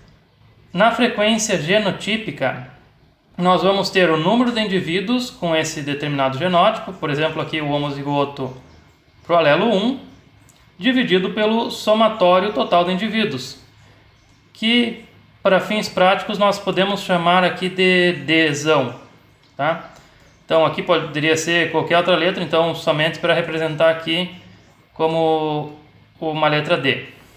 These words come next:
Aqui a frequência do heterozigoto, vamos representar por uma letra H, que é a mesma coisa, a quantidade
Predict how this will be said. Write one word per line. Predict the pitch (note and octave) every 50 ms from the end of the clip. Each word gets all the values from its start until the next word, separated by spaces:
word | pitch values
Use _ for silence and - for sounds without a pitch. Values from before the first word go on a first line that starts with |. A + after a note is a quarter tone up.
| - - _ _ _ _ _ _ _ _ _ _ _ _ _ _ _ _ _ _ _ _ -
Aqui | F#3+ G3 F#3+ - - A#3 B3 B3+
a | A#3+ A3 G3+ F#3+ F3+
frequência | - G3 F#3 F3+ F3 F3 F3 D#3+ E3+ F3
do | D3+ D#3+ D#3+
heterozigoto, | D3+ - D3+ E3 E3 E3 F#3+ G3+ E3 F3 G3 A3+ A#3+ A#3+ A#3+ F3+
vamos | D3+ D3+ D3 C#3
representar | C#3+ C#3+ D3+ D3+ C#3+ D3 C#3+ D3
por | D3 - D3+
uma | D3+ D3+
letra | D3 D3 D3+ D3+ D#3 G3 G3
H, | G3 F3+ E3 E3 F#3 A3 B3 A#3+ - - - - - _ _ _ _ - - - _
que | - G#3
é | G#3 G3+ G3 G3+ G#3
a | G#3 G#3
mesma | F#3+ F#3+ F#3+ F#3+ A#3 B3 A#3+
coisa, | - A3 G3 E3+ C#3+ - - - -
a | C#3
quantidade | - - E3 - - D#3 D3 D#3 E3 F3+ F#3+ F#3+ F3+ F3 E3 D3 C3+ -